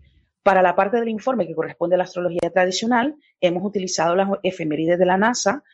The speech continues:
y, por supuesto, pues, la precisión de la, de las lecturas depende de la actitud de los datos de nacimiento que la persona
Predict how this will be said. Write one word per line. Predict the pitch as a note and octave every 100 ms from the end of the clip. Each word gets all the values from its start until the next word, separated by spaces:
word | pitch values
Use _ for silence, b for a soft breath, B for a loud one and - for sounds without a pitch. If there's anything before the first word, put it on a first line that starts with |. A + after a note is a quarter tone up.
| _
y, | - F#3+
por | A3
supuesto, | A3 - A3
pues, | F3+ -
la | E3
precisión | D#3+ - - D3
de | E3
la, | F#3 F3 F3
de | F#3+
las | F#3+
lecturas | G#3 G3+ B3 C4+
depende | G3+ F#3 E3 F3
de | G#3
la | E3+
actitud | D#3+ _ D#3+ -
de | D#3+
los | F#3
datos | E3 E3
de | G3
nacimiento | F3 - D3 D3 G3+ F3+
que | E3
la | C#3+
persona | C#3+ - C#3+ D#3 D3 C3+